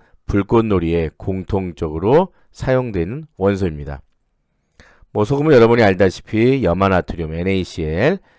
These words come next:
즉 양이온에 해당하는 성분 원소가 바로 나트륨이 되겠고요. 자, 가로등. 지금 여러분들 도심에서 볼 수 있는 가로등, 노란색 불빛, 즉 흰색 가로등 말고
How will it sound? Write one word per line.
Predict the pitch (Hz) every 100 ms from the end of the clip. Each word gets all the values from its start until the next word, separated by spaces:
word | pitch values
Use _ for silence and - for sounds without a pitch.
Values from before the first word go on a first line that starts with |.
| _
즉 | - 95
양이온에 | 82 87 101 113 110 107
해당하는 | 107 101 95 95
성분 | 95 104 90
원소가 | 85 78 87
바로 | 78 78 90 131 151
나트륨이 | 82 - 92 85
되겠고요. | 78 78 - 87 127 190 - - - - _
자, | - 110
가로등. | - 104 123 127 87 - _ - - _ -
지금 | - 135 139
여러분들 | 123 127 123
도심에서 | 117 107 123 120 120
볼 | 110
수 | 107 117
있는 | 113 107
가로등, | 92 95 95 92 107 95 80
노란색 | 85 98 131 147 147 139
불빛, | - 113 - 95 80 - _ _ -
즉 | 120 127 - _ -
흰색 | - 180 175 170
가로등 | - 101 104 110
말고 | 76 80 78 85 117 196